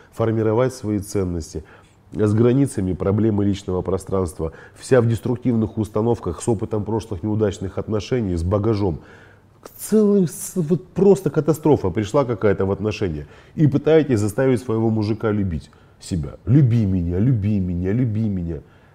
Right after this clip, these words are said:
Не надо. Просто становитесь для него объектом достижения. Всё.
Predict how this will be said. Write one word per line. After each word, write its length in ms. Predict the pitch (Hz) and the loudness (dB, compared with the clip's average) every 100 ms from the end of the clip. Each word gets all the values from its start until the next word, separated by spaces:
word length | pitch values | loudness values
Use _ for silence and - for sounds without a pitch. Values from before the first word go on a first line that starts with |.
| - | -12
Не 220 | 73 101 | -4 -2
надо. 540 | 101 127 113 80 67 - - - _ - | -2 -2 -4 -6 -8 -16 -20 -20 _ -4
Просто 500 | 101 110 160 165 139 | 0 4 2 2 -2
становитесь 580 | - 98 107 147 110 | 0 0 0 0 -2
для 140 | 87 95 | -2 -2
него 320 | 98 110 104 | 0 0 0
объектом 640 | 92 78 87 120 - 110 87 | -4 -4 -2 -2 -4 -6 -4
достижения. 720 | 82 - 85 90 80 76 73 - _ _ _ - | -6 -8 -6 -4 -4 -8 -12 -20 _ _ _ -20
Всё. 440 | - - 147 120 | -10 2 4 2